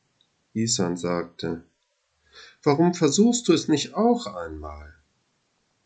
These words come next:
Kyogen bereitete eine Schale Tee zu und brachte sie. Isan lobte sie. Ihr beiden Schüler übertrefft sogar Shariputra und Maulgalgiana mit eurer wunderbaren Aktivität.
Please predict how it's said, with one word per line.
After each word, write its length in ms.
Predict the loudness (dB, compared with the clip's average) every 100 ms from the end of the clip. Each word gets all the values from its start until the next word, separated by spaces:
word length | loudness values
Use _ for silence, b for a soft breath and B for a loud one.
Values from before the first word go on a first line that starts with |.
| _ _ _ _ _ b b b -2
Kyogen 400 | 6 6 8 4
bereitete 600 | 4 2 2 -2 -6 -6
eine 260 | -4 -6
Schale 400 | -4 -6 -6 -10 -14
Tee 320 | -6 -4 -4
zu 240 | -4 -2 -2
und 200 | -2 -6
brachte 480 | -10 -10 -14 -14
sie. 420 | -12 -10 -10 -12 _ _ _ _ _ _ _ _ -4
Isan 460 | 2 4 6 6 6
lobte 400 | 6 2 0 0
sie. 360 | 2 0 -2 -12 _ _ b b b 4
Ihr 160 | 6 8
beiden 380 | 6 4 4 0
Schüler 460 | 2 2 4 4
übertrefft 640 | 2 -2 -4 -2 0 0 -4
sogar 260 | -12 -8
Shariputra 960 | -8 -10 -14 -20 _ 2 2 0 0 0
und 220 | 0 -2
Maulgalgiana 1600 | 0 0 0 -4 -10 -6 -6 -8 -10 -8 -8 -6 -2 2 2 0 -4 _ _ b b b b
mit 220 | 0 2
eurer 440 | 0 0 0 -2 -2
wunderbaren 680 | -4 -4 -6 -8 -12 -12 -12
Aktivität. 1120 | -14 -10 -6 -6 -6 -10 -12 -20 -20 -20